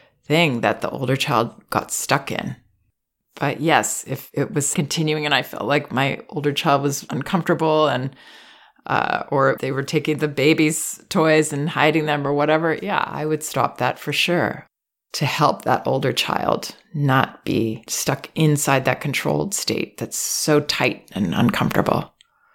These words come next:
And that would look like my child letting go with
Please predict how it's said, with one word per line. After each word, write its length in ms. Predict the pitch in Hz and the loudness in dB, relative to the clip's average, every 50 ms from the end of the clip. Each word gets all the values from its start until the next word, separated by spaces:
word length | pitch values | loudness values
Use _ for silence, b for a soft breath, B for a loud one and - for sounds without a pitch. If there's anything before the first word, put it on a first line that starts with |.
| b b b | b b b
And 480 | - - 143 139 127 123 123 117 117 - - - | -6 -4 -2 0 0 0 -2 -4 -6 -10 -6 -2
that 240 | - 139 - - | 0 0 0 0
would 240 | 147 139 131 160 160 | -2 -6 -6 0 2
look 220 | 160 156 156 - 147 | 2 2 2 0 -2
like 460 | 135 131 135 120 113 - - - - | 0 2 2 0 0 -4 -10 -12 -6
my 120 | 131 123 120 | -4 -4 -2
child 560 | - - - 123 117 127 117 - - - - - | -2 -2 0 2 2 2 2 0 -4 -14 -14 -10
letting 460 | - 143 131 143 147 143 - 135 135 120 | -10 -6 0 2 4 4 4 2 0 0
go 440 | 135 120 104 104 - - - - - - | 0 0 0 0 -2 -4 -8 -10 -8 -6
with 260 | - - - - | -6 -6 -8 -12